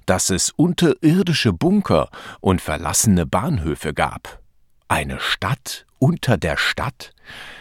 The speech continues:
Die Führung durch die Berliner Unterwelt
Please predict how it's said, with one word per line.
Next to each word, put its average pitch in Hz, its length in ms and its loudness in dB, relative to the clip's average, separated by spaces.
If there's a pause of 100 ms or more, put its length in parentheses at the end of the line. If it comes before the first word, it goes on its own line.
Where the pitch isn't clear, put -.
(200)
Die 117 140 4
Führung 202 520 4
durch 135 220 2
die 117 160 2
Berliner 127 540 2
Unterwelt 87 720 2